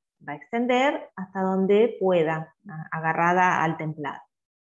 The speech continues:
Cuando vamos al siguiente ciclo, ¿m? Estas cadenas, eh, originales siempre van a estar,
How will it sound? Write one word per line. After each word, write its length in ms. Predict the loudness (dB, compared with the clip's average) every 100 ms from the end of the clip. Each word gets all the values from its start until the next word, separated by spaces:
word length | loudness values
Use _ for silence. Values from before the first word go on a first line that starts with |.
| _ _ _ _ _ _ _ _ _
Cuando 220 | 0 4
vamos 260 | 6 4 2
al 120 | 0
siguiente 480 | 0 -2 -2 -2 -4
ciclo, 640 | -6 -4 0 0 -2 -10 _ _ _ _ -8
¿m? 180 | -8 -8 _ _ _ _ -6
Estas 340 | -4 0 0 2
cadenas, 600 | 4 6 6 4 0 -8 _ _ _ _ -12
eh, 280 | -8 -8 -8
originales 680 | -6 -4 -2 0 2 0 0
siempre 320 | -2 2 2
van 160 | 2
a 40 | -2
estar, 420 | -4 -6 -4